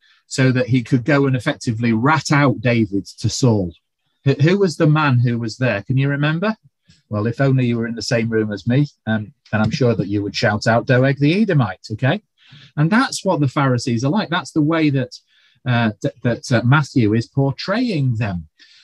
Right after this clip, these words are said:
They're the ones who are popping up in cornfields. You know, why are they there in the cornfield, just waiting for the disciples to rub the corn in their hands and eat it?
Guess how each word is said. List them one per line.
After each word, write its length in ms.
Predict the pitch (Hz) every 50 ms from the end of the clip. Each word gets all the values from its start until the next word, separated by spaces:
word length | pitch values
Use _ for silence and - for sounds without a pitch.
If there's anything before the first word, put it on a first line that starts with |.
| _ _
They're 180 | - 160 208 220
the 100 | 208 190
ones 300 | 175 175 151 143 123 -
who 120 | 151 139 139
are 40 | -
popping 440 | - - - - - - 143 151 220
up 180 | 247 - -
in 160 | 180 135 123 113
cornfields. 920 | - 165 196 226 254 226 - - 156 113 101 90 87 85 - - - - _ _ _ _ _ _ _ _
You 60 | - 117
know, 80 | 117
why 280 | 127 180 233 269 311 311
are 80 | 277
they 220 | 226 247 226 226 196
there 340 | 202 196 185 156 123 120 127
in 140 | 127 131
the 80 | 127 127
cornfield, 760 | - 151 143 139 139 139 123 - - 117 110 101 90 92 _ _ _ _ _ _ _ -
just 220 | 160 151 - -
waiting 480 | 147 160 175 190 190 - - 160 147 127
for 140 | - 139
the 100 | 131 131
disciples 580 | 127 131 131 - 151 143 143 131 131 135 120 -
to 100 | - 139
rub 180 | 127 143 160 147
the 100 | 131 131
corn 280 | - - 156 151 147 135
in 100 | 123 120
their 140 | 123 120
hands 260 | 120 139 139 135 120 120
and 120 | 127 127
eat 240 | 139 143 139 - -
it? 140 | 104 95